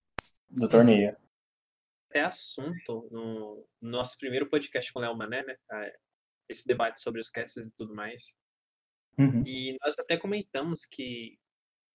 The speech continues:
Speaker 3: se não for a principal função, é uma das prin-, funções mais importantes de um competitivo, sabe? Querendo ou não, ali
Speaker 2: Sim.
Speaker 3: na transmissão,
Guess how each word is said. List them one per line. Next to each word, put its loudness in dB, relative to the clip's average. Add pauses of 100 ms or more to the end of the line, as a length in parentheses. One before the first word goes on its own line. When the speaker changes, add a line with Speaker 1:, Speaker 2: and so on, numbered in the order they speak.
(460)
Speaker 3:
se -4
não 0
for 0
a 6
principal 0
função, -2
é -2
uma -2
das -2
prin-, -6 (240)
funções -2
mais 2
importantes -2
de -4
um -6
competitivo, -2
sabe? -8 (840)
Querendo 4
ou 6
não, 0
ali 0
Speaker 2:
Sim. -2
Speaker 3:
na 0
transmissão, -4